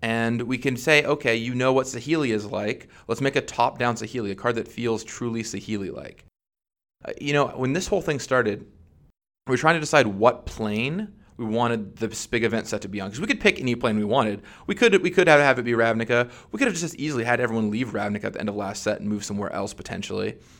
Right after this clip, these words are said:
um, you know, if we'd rewritten the story beats a little bit. And what we, we realized is we've gotten to the point where some of our biggest quote-unquote characters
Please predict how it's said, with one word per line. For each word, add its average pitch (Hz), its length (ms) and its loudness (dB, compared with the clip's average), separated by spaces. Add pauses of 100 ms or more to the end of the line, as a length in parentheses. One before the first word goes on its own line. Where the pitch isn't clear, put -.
(300)
um, 107 220 4
you 110 80 0
know, 107 60 0
if 104 100 -6
we'd 101 120 -8
rewritten 101 500 -2
the 95 60 -10
story 151 260 2
beats 107 200 -6
a - 20 -4
little 104 180 -2
bit. 104 320 -4 (320)
And 156 80 0
what 160 120 6
we, 156 100 4
we 147 260 0
realized 120 800 0 (560)
is 147 100 -10
we've 160 120 -4
gotten 254 200 0
to 226 60 -4
the 170 80 0
point 147 520 0 (360)
where 127 500 4 (400)
some 180 220 2
of 185 80 2
our 147 140 10
biggest 135 460 2
quote-unquote 120 680 0
characters 220 840 -2